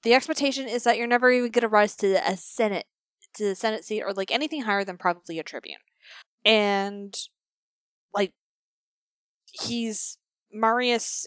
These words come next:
is a very ambitious man. He wants to get to the top. And, uh, he,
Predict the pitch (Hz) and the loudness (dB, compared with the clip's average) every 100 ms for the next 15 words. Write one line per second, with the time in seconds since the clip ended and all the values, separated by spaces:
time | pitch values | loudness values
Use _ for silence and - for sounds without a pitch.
0 | - 190 185 185 190 175 170 170 165 156 | -4 -2 0 -2 -4 -4 -4 -4 -8 -8
1 | - - 269 285 285 - _ _ _ _ | -8 -6 -4 -4 -4 -12 _ _ _ _
2 | _ _ _ _ _ 170 170 190 180 165 | _ _ _ _ _ -4 -2 -2 -4 -8
3 | - 180 170 185 285 320 - - _ _ | -8 -8 -8 -4 2 2 2 -6 _ _
4 | _ _ _ _ _ 190 190 185 180 180 | _ _ _ _ _ -2 0 0 -2 -4
5 | 180 180 - 185 175 170 214 214 - | -10 -8 -2 2 2 -2 -6 -6 -6